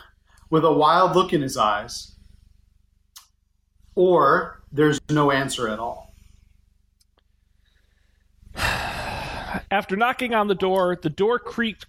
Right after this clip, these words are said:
Speaker 2: creaks open very slowly. And though most of the house inside is dark, what they see in front of them directly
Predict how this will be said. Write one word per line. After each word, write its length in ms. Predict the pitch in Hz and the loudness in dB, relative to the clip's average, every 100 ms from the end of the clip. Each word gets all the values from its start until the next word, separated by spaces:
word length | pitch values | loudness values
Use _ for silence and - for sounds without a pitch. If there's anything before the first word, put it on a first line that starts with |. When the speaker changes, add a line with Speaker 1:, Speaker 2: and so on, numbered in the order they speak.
| _ | _
Speaker 2:
creaks 520 | - - 269 - - - | -10 -4 -4 -4 -8 0
open 320 | 190 185 151 143 | 2 4 2 4
very 300 | 147 143 147 | 4 4 2
slowly. 640 | - 156 143 131 78 62 - - - - _ _ - | 0 2 4 4 -2 -6 -12 -20 -20 -20 _ _ -2
And 120 | 165 | 2
though 120 | 170 | 2
most 360 | 180 262 - 254 | 2 0 0 -2
of 60 | |
the 100 | 220 | 0
house 260 | 196 175 - | 2 0 -2
inside 500 | - 196 - 175 156 | -6 -6 0 2 2
is 140 | 143 | -2
dark, 380 | - 160 135 - | 0 2 2 0
what 120 | 160 | 0
they 100 | 170 | 0
see 260 | 160 262 277 | -2 0 0
in 100 | 175 | 0
front 260 | - 226 | 0 0
of 80 | 202 | 0
them 140 | 165 151 | -2 -2
directly 720 | 147 160 - - 120 110 | 0 0 -2 -6 -4 -4